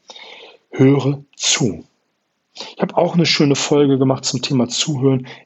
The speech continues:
Erst verstehen, dann verstanden werden. Und sei authentisch. Ich denke,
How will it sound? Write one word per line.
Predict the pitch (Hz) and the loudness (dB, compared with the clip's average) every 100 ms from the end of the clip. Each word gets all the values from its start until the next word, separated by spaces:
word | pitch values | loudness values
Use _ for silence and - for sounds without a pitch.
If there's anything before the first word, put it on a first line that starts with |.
| - | -4
Erst | 151 151 151 - | 0 2 0 -4
verstehen, | - - - 131 120 120 123 - _ _ - | -4 0 0 0 0 0 -2 -12 _ _ 0
dann | 117 127 127 - - | 2 0 -4 -12 -12
verstanden | - - - 127 123 101 87 | -6 -2 0 0 -2 -4 -10
werden. | 82 - - _ _ _ _ _ _ _ _ _ _ _ _ _ _ - - | -12 -14 -20 _ _ _ _ _ _ _ _ _ _ _ _ _ _ -12 -2
Und | 147 156 - - _ _ _ | 0 0 -4 -12 _ _ _
sei | - - 113 110 - _ _ | -8 -2 0 0 -4 _ _
authentisch. | - 113 - 110 - - - - _ _ _ - - - - | -6 -4 -4 -4 -6 -6 -8 -8 _ _ _ -20 -20 -20 -18
Ich | - | -2
denke, | 156 156 147 | -2 2 0